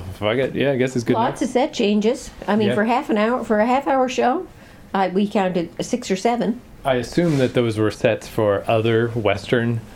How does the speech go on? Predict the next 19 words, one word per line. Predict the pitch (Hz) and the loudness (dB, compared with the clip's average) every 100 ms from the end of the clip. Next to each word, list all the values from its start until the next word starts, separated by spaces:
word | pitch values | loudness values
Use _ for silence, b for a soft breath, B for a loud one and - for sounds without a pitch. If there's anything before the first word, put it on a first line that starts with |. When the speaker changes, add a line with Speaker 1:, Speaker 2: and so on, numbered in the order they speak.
| - | -10
Speaker 1:
stuff, | - 127 - | -2 -2 0
'cause, | 117 | 0
yeah, | 131 151 | 2 0
tons | - 151 165 | 0 0 0
of | 110 | 0
them, | 98 95 | -2 -2
'cause, | 110 107 | 0 0
yeah, | 117 | 2
Speaker 2:
Yeah. | 127 | 0
Speaker 1:
some | - 147 | 0 2
of | 135 | 2
these | 120 | 2
shows | - 120 107 | 0 0 0
we've | 110 | 0
watched | 104 101 98 - | 0 0 -2 -6
is, | 123 104 | -6 -2
like, | 107 98 | -2 -2
a | 113 110 | 0 0
room, | 95 107 110 127 | 2 0 2 0